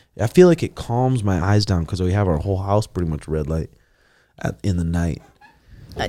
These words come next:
Speaker 2: yeah, I feel like when we don't have it on at night, my body, like, wants it. Like, I want to go turn it on. It feels just good and relaxing.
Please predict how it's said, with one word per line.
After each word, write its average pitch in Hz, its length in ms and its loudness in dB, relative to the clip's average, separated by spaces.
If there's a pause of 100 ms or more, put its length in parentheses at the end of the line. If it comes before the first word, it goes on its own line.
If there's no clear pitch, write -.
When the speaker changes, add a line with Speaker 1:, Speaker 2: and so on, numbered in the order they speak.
Speaker 2:
yeah, 214 380 -2
I 214 140 4
feel 330 180 2
like 226 240 2 (880)
when 202 180 -2
we 190 80 2
don't 190 220 4
have 208 180 0
it 214 40 -2
on 208 140 2
at 202 60 -2
night, 220 160 2
my 196 140 0
body, 180 320 0
like, 175 160 -2 (200)
wants 175 320 -6
it. - 300 -4
Like, 175 120 -6
I 170 80 -2
want 165 240 -4
to - 120 -14
go 180 140 -2
turn 175 220 -8
it 175 100 -4
on. 175 140 0
It - 100 -6
feels 185 300 0
just 165 280 -8
good 170 220 -2
and 190 100 -4
relaxing. 180 720 -8